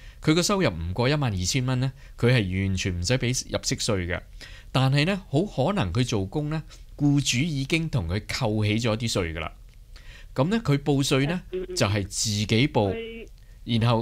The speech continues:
Speaker 1: 佢報稅嘅目的呢，就係要攞返嗰啲預先扣起嗰啲稅，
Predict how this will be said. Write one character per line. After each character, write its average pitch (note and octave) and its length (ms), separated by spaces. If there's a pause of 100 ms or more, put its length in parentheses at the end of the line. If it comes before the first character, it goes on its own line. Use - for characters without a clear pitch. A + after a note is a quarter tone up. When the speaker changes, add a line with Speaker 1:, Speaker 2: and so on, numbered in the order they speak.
Speaker 1:
佢 D3 180
報 D3 240
稅 C#3+ 140
嘅 C#3 100
目 B2 220
的 G3+ 160
呢， G3+ 180
就 A#2+ 120
係 G2+ 200
要 A#2 60
攞 A2 320
返 E3 320
嗰 A#2+ 80
啲 A2+ 40
預 B2+ 220
先 B2+ 220
扣 A2 180
起 G2 80
嗰 G2 80
啲 G2 120
稅， E2+ 180